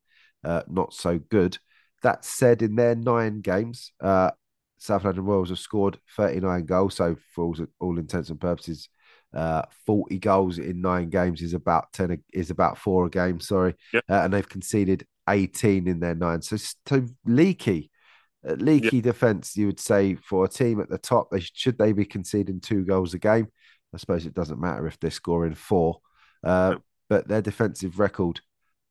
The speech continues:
Speaker 1: um, isn't the best. Huxley Guards, uh, have conceded less. I, I know they've played four games less. Uh, Addiscombe Corinthians have played the same, conceded two less. South London Union, uh, have played three less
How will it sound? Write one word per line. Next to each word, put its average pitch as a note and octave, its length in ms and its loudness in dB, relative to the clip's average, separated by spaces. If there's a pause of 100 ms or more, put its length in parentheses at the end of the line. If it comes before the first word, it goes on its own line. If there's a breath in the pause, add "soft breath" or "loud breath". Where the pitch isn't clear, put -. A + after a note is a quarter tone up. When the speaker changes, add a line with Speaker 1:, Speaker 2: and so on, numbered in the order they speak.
Speaker 1:
um, F2 440 -4 (460)
isn't A#2 260 -2
the D#2+ 80 -8
best. - 540 0
Huxley - 360 -2
Guards, G2+ 440 2 (320)
uh, E2+ 300 -2
have - 140 -10
conceded E2+ 480 -6
less. F#2+ 240 0
I, E2+ 100 0
I - 180 -2
know F2+ 140 2
they've E2+ 180 -2
played E2+ 200 0
four E2+ 240 -2
games E2 300 -4
less. F2 240 -2 (380 soft breath)
Uh, E2+ 160 0
Addiscombe G2+ 440 0
Corinthians G2 440 0
have F2 120 -4
played F2+ 200 -2
the - 60 -16
same, F#2 300 2
conceded F2 480 -4
two F#2 240 2
less. F2+ 320 2 (340 soft breath)
South G#2+ 280 2
London F2+ 300 0
Union, F2+ 420 0 (500)
uh, D2+ 280 -4
have - 160 -10
played E2+ 340 -2 (100)
three F2+ 260 2
less E2+ 340 0